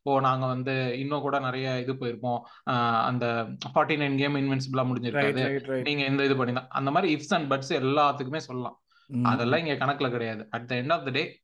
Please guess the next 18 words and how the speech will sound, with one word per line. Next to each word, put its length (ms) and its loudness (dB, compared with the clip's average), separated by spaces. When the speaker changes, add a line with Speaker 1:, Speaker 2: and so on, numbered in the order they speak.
Speaker 1:
this 300 -2
is 20 -2
what 220 2
the 120 -2
season 260 -4
is 320 -8
and 220 -8
season 320 -6
is 180 -8
done. 100 -6
Speaker 2:
இதுல, 220 2
Speaker 1:
அப்போ 260 2
Speaker 2:
அதுல, 260 2
அதுல 260 6
ஒரு 200 8
இம்பார்ட்டன்டான, 420 6
அது 180 6
நம்ம 220 6